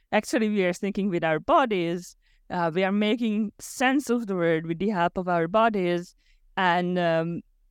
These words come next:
so the more and more I read about these, um,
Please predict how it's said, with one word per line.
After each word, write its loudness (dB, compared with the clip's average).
so -2
the -2
more 2
and 0
more 0
I 0
read 4
about 0
these, 0
um, 0